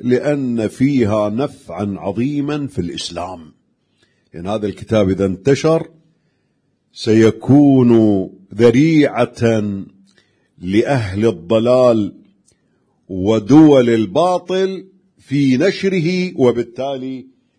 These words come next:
يسبب نكبة في هذه الأمة. قال: "نعم." قال: "فسر إليه"، أو فصر إليه، "وتلطف في مؤانسته."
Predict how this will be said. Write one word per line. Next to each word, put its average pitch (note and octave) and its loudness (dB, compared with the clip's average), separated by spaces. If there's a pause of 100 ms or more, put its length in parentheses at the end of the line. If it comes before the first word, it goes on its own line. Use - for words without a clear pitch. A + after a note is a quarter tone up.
يسبب A2 -2
نكبة D3 -4
في G#2+ -4
هذه F2 -4
الأمة. C#2 -20 (2000)
قال: G2+ 2
"نعم." G#2+ -6 (1900)
قال: C#3+ 4
"فسر E3 0
إليه"، B2 -2 (1000)
أو F#2 -8
فصر B2 -6
إليه، A2+ -2 (760)
"وتلطف C#3 4
في F3 -2
مؤانسته." B2+ -4